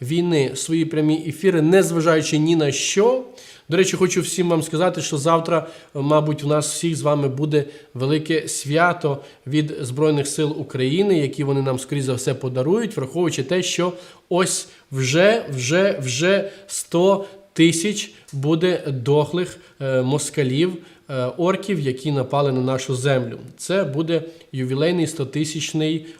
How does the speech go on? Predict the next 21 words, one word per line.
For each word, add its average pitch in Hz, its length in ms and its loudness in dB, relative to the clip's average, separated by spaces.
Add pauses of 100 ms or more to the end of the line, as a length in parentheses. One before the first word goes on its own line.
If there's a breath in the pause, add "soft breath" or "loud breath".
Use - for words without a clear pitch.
окупант, 147 720 -2
який 156 500 -4 (220 loud breath)
знайшов 131 560 -2
свою 143 520 -2 (260 loud breath)
жалюгідну 139 680 0
смерть 156 460 -2
на 127 100 -2
нашій 139 360 -2
святій 151 440 -6
українській 131 520 -6
землі. 120 360 -4 (640 loud breath)
Тому, 175 420 4 (360)
е, 127 420 -2
я 147 120 4
надіюся, 139 360 0
що 131 120 -4
завтра 143 300 2
ми 139 100 0
цю 135 120 -10
цифру 151 380 -4
побачимо, 135 760 -4